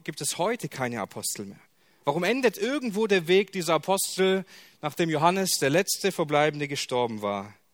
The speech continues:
Weil wir hier in diesem Text heute Kriterien finden,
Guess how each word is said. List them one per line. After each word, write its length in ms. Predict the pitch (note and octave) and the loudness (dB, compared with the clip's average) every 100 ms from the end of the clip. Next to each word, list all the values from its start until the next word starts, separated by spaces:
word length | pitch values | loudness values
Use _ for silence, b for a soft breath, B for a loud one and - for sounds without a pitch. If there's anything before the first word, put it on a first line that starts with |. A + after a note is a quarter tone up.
| _ _ _ _ _ _ _ _ _ _ _ _ _ | _ _ _ _ _ _ _ _ _ _ _ _ _
Weil 140 | B2 | -4
wir 60 | C3 | -4
hier 160 | C3+ D#3 | -2 -4
in 80 | |
diesem 200 | C3 B2+ | -4 -8
Text 360 | B2 D3 - - | -4 -4 -4 -2
heute 240 | B2+ A#2 | -2 -2
Kriterien 680 | A#2+ C3 - E3 F#3+ D3+ A2 | -6 -8 -2 2 2 0 -6
finden, 560 | G2 - G#2 - A#2 | -8 -10 -10 -10 -12